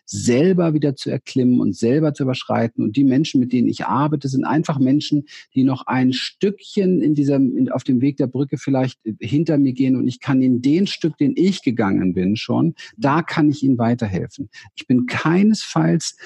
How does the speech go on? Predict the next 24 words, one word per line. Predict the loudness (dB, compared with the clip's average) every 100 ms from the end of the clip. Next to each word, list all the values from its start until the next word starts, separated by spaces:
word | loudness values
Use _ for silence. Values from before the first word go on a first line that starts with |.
| -8 0
am | 2
Ende | 2 2 2
dieser | 0 0
Brücke | 0 -4 -2
angelangt. | -2 -2 -2 -6 -12 _ -12
Keinesfalls. | -4 0 2 0 -4 -8 -8 -12 -18 -8
Und | -6
das | 0
möchte | 0 0
ich | -4
hier | -2 0
wirklich | -2 -4
betonen. | -6 -2 0 0
Für | 2
mich | 0 2
muss | -2 -2
das | -4
hier | 0 2
menschlich | 2 0 -4 -4
sein | -2 0
und | 0 0
real | 2 2 2
sein. | 0 0 -2 -4 -14 -20 -10
Und, | -4 -2